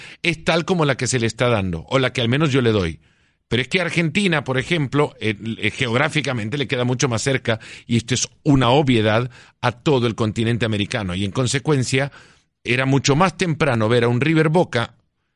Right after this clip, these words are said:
con, eh, con atención de lo que pudo ser ver un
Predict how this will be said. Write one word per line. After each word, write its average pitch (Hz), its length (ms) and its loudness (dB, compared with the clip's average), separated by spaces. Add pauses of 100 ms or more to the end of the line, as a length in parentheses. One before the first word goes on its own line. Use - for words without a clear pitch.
(280)
con, 120 580 2
eh, 101 200 -6
con 117 180 0
atención 185 840 0 (160)
de 127 140 -2
lo 127 100 0
que 135 100 -6
pudo 180 280 2
ser 170 240 0
ver 139 180 2
un 170 320 0